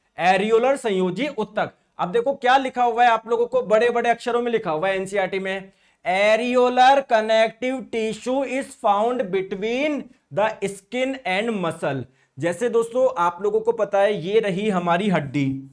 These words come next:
बोन है, बोन के ऊपर होती है मसल, मसल के ऊपर है हमारी स्किन। जैसे मान लो ये स्किन, तो स्किन और मसल के बीच वाला जो गैप है, वहां पर आप लोगों को मिलेगा एरियोलर कनेक्टिव टिश्यू। कहां पर?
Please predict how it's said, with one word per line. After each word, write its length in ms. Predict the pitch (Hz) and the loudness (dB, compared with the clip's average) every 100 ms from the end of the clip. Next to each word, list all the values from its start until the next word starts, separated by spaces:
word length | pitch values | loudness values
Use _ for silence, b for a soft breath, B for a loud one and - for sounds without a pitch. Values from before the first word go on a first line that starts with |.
| _ 131 | _ -10
बोन 420 | 127 196 240 233 | 2 4 4 2
है, 380 | 214 214 208 B B 127 | 2 0 -2 B B -4
बोन 320 | 156 208 226 | 0 0 2
के 80 | 240 | -2
ऊपर 200 | 240 233 | 2 0
होती 220 | 220 240 | 2 -2
है 60 | |
मसल, 580 | 220 190 185 220 220 214 B B | -2 -2 0 0 0 -4 B B
मसल 340 | 147 190 254 240 | -2 2 4 4
के 100 | 254 | 2
ऊपर 280 | 240 233 233 | 4 6 6
है 60 | |
हमारी 460 | 240 214 233 247 214 | 6 4 2 2 -4
स्किन। 460 | - 196 156 120 - | -4 -2 -2 -4 -8
जैसे 200 | 160 214 | -8 -4
मान 160 | 196 | 0
लो 80 | 233 | 0
ये 380 | 214 180 214 233 | 0 0 0 -2
स्किन, 400 | 196 - 185 156 | -8 -8 -6 -6
तो 240 | 151 196 190 | -6 -6 -6
स्किन 460 | 185 - 254 285 277 | -8 -8 -4 -4 0
और 200 | 214 202 | 0 0
मसल 340 | 180 175 220 | -4 -4 -6
के 160 | 220 220 | -4 -6
बीच 280 | 185 202 | -6 -6
वाला 180 | 214 208 | -2 -2
जो 160 | 202 208 | -2 -2
गैप 320 | 170 156 156 | -2 -4 0
है, 340 | 196 247 277 B B 139 | 2 2 0 B B -10
वहां 260 | 147 175 | -4 -4
पर 160 | 190 220 | 0 2
आप 160 | 185 175 | 0 -2
लोगों 160 | 175 180 | -6 -4
को 120 | 185 | -2
मिलेगा 580 | 170 151 147 185 233 - | -2 -2 0 0 0 -2
एरियोलर 600 | 160 160 160 170 175 202 | -2 -2 -2 -2 0 -2
कनेक्टिव 560 | - 151 143 131 240 254 | -2 -6 -6 -6 -8 -4
टिश्यू। 500 | 185 147 135 120 107 | -2 -4 -6 -10 -6
कहां 260 | 147 165 | -6 -4
पर? 340 | 240 220 240 | -4 0 0